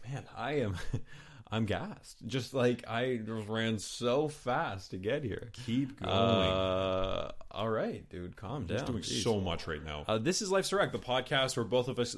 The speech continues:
Speaker 1: explore the world of mental health through conversations with special guests and just, uh, you know, chatting amongst ourselves.
Speaker 2: We have to do it all day, every day. So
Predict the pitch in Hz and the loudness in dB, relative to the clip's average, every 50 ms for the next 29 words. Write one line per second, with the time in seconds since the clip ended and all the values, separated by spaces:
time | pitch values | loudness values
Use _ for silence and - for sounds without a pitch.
0 | - - - 92 - - - - 113 113 120 120 117 104 107 110 113 110 95 98 | -8 -10 -10 -6 -6 -6 -6 -2 2 4 4 4 4 4 4 4 4 4 2 0
1 | 101 101 95 101 90 - 104 98 98 98 - - - 98 92 87 - - 101 98 | -2 0 0 -2 -2 0 0 0 0 0 -2 -4 -2 -2 -2 -2 -2 -4 -4 -2
2 | 92 90 - 104 98 92 104 101 92 - 95 - - - 95 90 95 92 90 120 | -4 -2 -2 -2 -2 0 -2 -4 -4 -4 -6 -6 -2 -2 -4 -2 -4 -2 2 4
3 | 139 156 151 - - - - - - - - - 98 92 98 92 - - - 98 | 4 4 2 0 -6 -12 -14 -16 -18 -20 -12 -8 -4 -2 0 0 0 0 2 2
4 | 92 92 90 87 95 92 87 85 - - - 92 92 92 90 92 87 87 90 87 | 2 2 2 2 0 -2 -2 -4 -4 -2 0 0 2 2 2 0 0 0 -2 -2
5 | - - 95 85 - - 92 107 131 110 120 127 127 127 - 127 135 139 139 135 | -2 -4 -2 -2 0 2 2 4 4 6 6 6 4 4 4 4 4 6 8 8
6 | 135 135 131 143 139 147 147 135 117 110 101 101 95 92 92 92 90 90 90 - | 8 8 6 6 6 6 6 6 4 4 6 6 6 6 6 4 2 0 -4 -4
7 | - 92 87 85 85 82 82 82 82 | -2 0 2 2 2 2 0 -2 -2